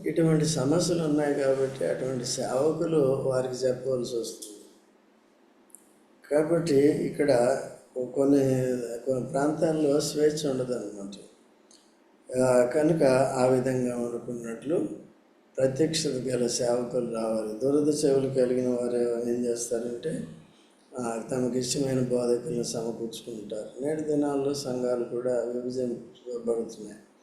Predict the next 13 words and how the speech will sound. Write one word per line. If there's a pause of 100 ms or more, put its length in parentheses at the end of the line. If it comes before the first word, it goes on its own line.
(720)
so
సేవకులను
బట్టి. (180)
అయితే
సేవకులు
మంచి
మనసు,
సాక్షి,
యథార్థత,
యోగ్యమైన
ప్రవర్తన, (720)
ఇతరుల
మాదిరికరంగా,